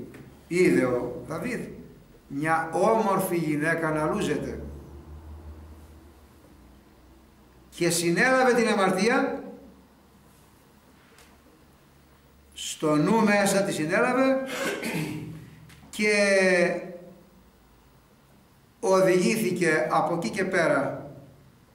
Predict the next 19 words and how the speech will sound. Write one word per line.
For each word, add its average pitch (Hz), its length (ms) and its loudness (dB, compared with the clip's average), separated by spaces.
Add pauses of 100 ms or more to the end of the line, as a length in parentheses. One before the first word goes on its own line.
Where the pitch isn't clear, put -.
(220)
στη - 280 -12
μοιχεία. 214 720 0 (2250)
Και - 100 -20
κάνει 139 180 -2
ένα 143 140 -2
ωραίο 147 200 0
σχόλιο 196 720 -2 (680)
και 226 120 -6
στο 156 140 -4
φόνο, - 500 -2 (640)
ένα 143 320 0
ωραίο 170 240 4
σχόλιο 147 520 0
ο 147 60 -4
Ιερός 147 220 -4
Χρυσόστομος. 135 680 -8 (960)
Το 175 180 0
μαργαριτάρι, 170 1160 2 (800)
ο, 156 100 -2